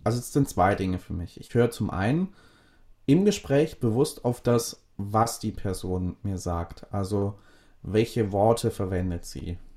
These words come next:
Welche Verwo-, welche Worte verwendet sie auch häufig? Gibt's da irgendwie ein Thema, das immer wieder kommt? Äh, ich hab das immer wieder erlebt, äh, dass Leute mir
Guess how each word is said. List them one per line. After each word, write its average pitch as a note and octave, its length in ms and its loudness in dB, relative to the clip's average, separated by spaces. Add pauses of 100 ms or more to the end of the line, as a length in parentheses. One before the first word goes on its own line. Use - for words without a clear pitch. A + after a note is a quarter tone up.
Welche G#2 300 -2
Verwo-, G#2 460 0
welche A2+ 340 0
Worte A2+ 300 2
verwendet G#2 440 -4
sie - 180 -12
auch - 220 -14
häufig? - 520 0 (540)
Gibt's - 240 -10
da A2+ 100 0
irgendwie A2 480 2
ein G#2+ 140 2
Thema, A2 380 2
das G#2+ 220 -6
immer G2+ 280 -2
wieder G#2 260 0
kommt? F2 460 -8 (640)
Äh, - 180 -16
ich - 120 -8
hab A2 120 -2
das A2 140 -4
immer A#2 340 2
wieder A#2+ 220 2
erlebt, A2+ 580 0 (120)
äh, - 200 -12 (120)
dass - 480 0 (240)
Leute A2 720 2
mir G#2+ 480 0